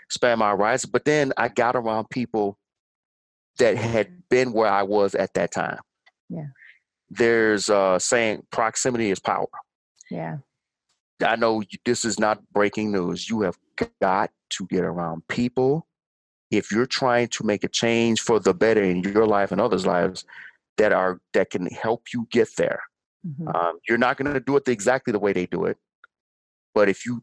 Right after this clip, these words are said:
Speaker 1: don't get around people that are movers and shakers, even if they're not millionaires and whatever, they, at least they have this positive vibe and energy where they're, you
Speaker 2: Yeah.
Speaker 1: know, putting it out. You, you can't, if your friends are a bunch of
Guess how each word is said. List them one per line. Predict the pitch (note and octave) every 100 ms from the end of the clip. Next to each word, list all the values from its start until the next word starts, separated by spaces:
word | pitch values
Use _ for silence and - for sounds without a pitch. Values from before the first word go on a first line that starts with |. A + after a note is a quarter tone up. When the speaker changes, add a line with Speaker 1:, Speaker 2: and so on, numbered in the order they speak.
| -
Speaker 1:
don't | G2+ A2 C3 - _ -
get | A2+ A#2
around | A2 G2+ G2 G2 G2 -
people | - A#2 - A#2+
that | A#2+ F2+
are | F2 D#2+ E2 - -
movers | F#2 A#2 B2+ C3
and | C3+
shakers, | - D#3 C3 E2+ - - _ _ _ -
even | E3+ A3
if | G#3 -
they're | E3
not | D#3 -
millionaires | A#2+ D#3 D#3 D3 C#3 B2
and | A#2+
whatever, | C#3+ A#2+
they, | G2+ C3+
at | A#2
least | B2+ C3 E3
they | C#3
have | B2 C3+ C#3+
this | B2 - -
positive | - C#3 C#3 C3 A2
vibe | - A#2 C3 B2
and | A2
energy | A2+ C#3+ C#3 - G#2+
where | G2+ G2+
they're, | A2 A2 G#2+ G#2+ _ _ _ _ _ _ -
you | C#3
Speaker 2:
Yeah. | G#2
Speaker 1:
know, | F2+ - _
putting | - C#3
it | C3
out. | C3 -
You, | C3 C#3+
you | D#3+
can't, | D#3 - D#3+ F3 - _ _ _ -
if | C#3 -
your | E3
friends | - F#3 F#3+ D#3
are |
a | C#3
bunch | G#2+ D3 D#3
of | B2